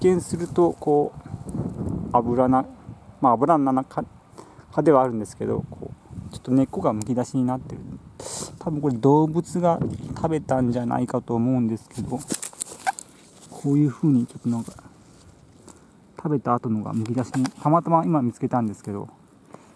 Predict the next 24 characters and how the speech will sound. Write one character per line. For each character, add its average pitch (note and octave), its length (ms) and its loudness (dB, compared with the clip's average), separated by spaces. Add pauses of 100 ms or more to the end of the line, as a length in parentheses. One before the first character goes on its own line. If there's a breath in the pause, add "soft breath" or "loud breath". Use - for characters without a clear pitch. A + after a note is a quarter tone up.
(240 loud breath)
こ - 120 -20
れ B2+ 80 0
野 B2 80 0
生 D3 180 2
の C#3+ 140 6
大 B2+ 220 4
根 C3 140 0
で - 100 -10
す。 - 120 -20 (160)
多 G3 120 2
分 E3 240 0
栽 - 720 0
培 F#3 220 6
種 - 280 -6 (1080)
の D3 100 0
種 D3 380 0
が D3+ 280 0 (260)
飛 - 140 -2
ん C#3 120 2
で C#3 160 2
き - 100 -20
て、 C3+ 180 -2
多 C3+ 160 2
分 A#2 380 -4